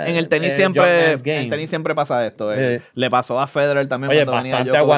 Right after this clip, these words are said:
Speaker 2: aguantó
Speaker 1: atrás.
Speaker 2: Djokovic. Djokovic me impresiona tanto verlo jugar.
Speaker 1: No, él es,
Speaker 2: Porque,
Speaker 1: obviamente,
Speaker 2: o sea,
Speaker 1: de
Speaker 2: eh,
Speaker 1: los
Speaker 2: Djokovic
Speaker 1: mejores.
Speaker 2: es el tercer mejor del mundo.
Speaker 1: Pero
Speaker 2: Y,
Speaker 1: este,
Speaker 2: o
Speaker 1: este
Speaker 2: sea,
Speaker 1: entonces
Speaker 2: <laughs>
Speaker 1: es el último chance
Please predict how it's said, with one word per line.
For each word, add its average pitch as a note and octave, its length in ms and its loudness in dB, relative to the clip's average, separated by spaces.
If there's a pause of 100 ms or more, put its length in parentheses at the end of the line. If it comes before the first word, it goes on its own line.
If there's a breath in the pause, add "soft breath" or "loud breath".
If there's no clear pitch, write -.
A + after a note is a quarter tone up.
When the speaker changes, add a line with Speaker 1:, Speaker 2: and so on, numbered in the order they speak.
Speaker 2:
aguantó D3+ 120 4
Speaker 1:
atrás. C3+ 200 2
Speaker 2:
Djokovic. G#2+ 300 -2
Djokovic D3 500 0
me C#3+ 120 -4
impresiona C#3 440 -2
tanto C#3 360 -2
verlo B2+ 260 0
jugar. B2+ 400 0
Speaker 1:
No, A#2 240 -2
él C#3+ 120 0
es, A#2+ 40 0
Speaker 2:
Porque, C3+ 140 4
Speaker 1:
obviamente, B2 500 -2
Speaker 2:
o C#3 60 4
sea, B2+ 80 4
Speaker 1:
de C#3 160 2
Speaker 2:
eh, D3 60 2
Speaker 1:
los G#2+ 100 -4
Speaker 2:
Djokovic D#3+ 340 2
Speaker 1:
mejores. E3+ 120 0
Speaker 2:
es D3 40 -4
el D#3+ 140 0
tercer D3+ 340 0
mejor D3+ 320 -2
del C#3 140 0
mundo. C3 400 -2 (240 soft breath)
Speaker 1:
Pero F3 260 4
Speaker 2:
Y, F3+ 40 6
Speaker 1:
este, F3+ 180 2
Speaker 2:
o - 20 -2
Speaker 1:
este F3+ 160 4
Speaker 2:
sea, E3+ 160 4
Speaker 1:
entonces A3 480 0
Speaker 2:
<laughs> E3+ 40 -2
Speaker 1:
es F3+ 140 2
el F#3 220 2
último F3+ 400 0
chance F3 340 -2